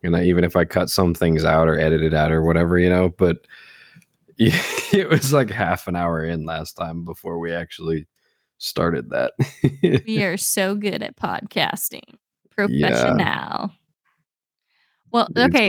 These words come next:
Speaker 1: something like that.
Speaker 2: so
Speaker 1: What's up?
Speaker 2: I, my customer told me something today, and I made a funny joke. Um,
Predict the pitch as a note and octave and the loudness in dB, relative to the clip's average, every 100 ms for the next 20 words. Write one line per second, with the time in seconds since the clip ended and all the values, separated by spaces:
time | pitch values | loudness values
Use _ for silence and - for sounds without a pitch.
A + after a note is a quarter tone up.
0 | - - A3+ G#3 - - _ - - - | 2 2 2 2 2 -4 _ -12 -2 2
1 | - - _ - A3+ A#3+ B3 - - A3+ | 2 -2 _ 0 2 2 0 -6 -4 -2
2 | A3 B3 C4 C4 B3 G#3 G3 G#3 A3+ A3+ | -2 -4 -2 -4 -2 -2 -2 -4 -4 -4
3 | A#3 A#3 A#3+ A#3+ G3+ G3 G3+ F#3+ - G3 | -2 -2 -2 -4 -4 -2 -4 -4 -6 -6
4 | F3+ F#3 F3+ - _ _ _ _ _ - | -6 -6 -8 -10 _ _ _ _ _ -4
5 | G#3 G3 F#3+ F#3+ | 0 0 -2 -6